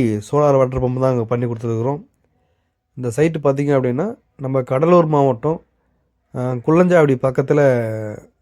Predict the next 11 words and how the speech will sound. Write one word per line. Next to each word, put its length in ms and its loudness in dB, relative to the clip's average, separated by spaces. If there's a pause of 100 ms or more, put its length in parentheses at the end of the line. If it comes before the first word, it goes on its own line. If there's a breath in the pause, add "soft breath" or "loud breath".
(220)
பண்ணியிருக்கோம். 560 -2 (300)
இங்க 140 -6
வந்து 180 2
பார்த்தீங்கன்னா, 380 2
போர் 240 4
டெப்த் 320 -2
பார்த்தீங்கன்னா, 400 0
மொத்தமா 340 -2
ஒரு 100 0
நூத்தம்பது 420 2
அடி. 140 0